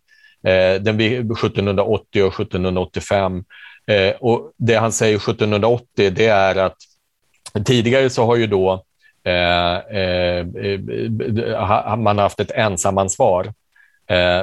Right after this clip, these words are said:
men nu så säger han, nu överför han det, för tryckta skrifter, nu överför han det från författare till boktryckare. Så han säger att boktryckarna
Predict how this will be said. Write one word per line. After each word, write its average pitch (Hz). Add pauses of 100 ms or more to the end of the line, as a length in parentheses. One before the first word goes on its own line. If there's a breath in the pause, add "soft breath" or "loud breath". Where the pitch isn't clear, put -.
men 107
nu 123
så 127
säger 101
han, 113
nu 117
överför 139
han 98
det, 101
för 107
tryckta 98
skrifter, -
nu 101
överför 123
han 104
det 92
från 95
författare 101
till 90
boktryckare. 110 (340)
Så 113
han 107
säger 101
att 98 (480 soft breath)
boktryckarna 131